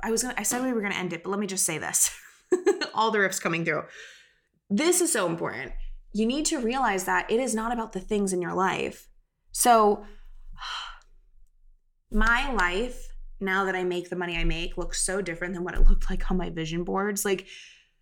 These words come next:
I, and there's so many things I've done, like, um, starting to shop, like, really expensive clothes. I mean, I had a,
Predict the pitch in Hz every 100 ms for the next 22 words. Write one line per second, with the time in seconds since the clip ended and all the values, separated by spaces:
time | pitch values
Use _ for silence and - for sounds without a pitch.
0 | _ _ - 208 208 214 214 - 226 240
1 | 233 226 233 269 247 202 175 175 170 165
2 | 160 - - - - - - _ _ _
3 | _ - - 202 185 147 135 151 - _
4 | _ _ _ _ - - 214 220 214 196
5 | - 175 - - 180 190 190 190 - -
6 | 185 170 - 190 190 214 208 208 214 208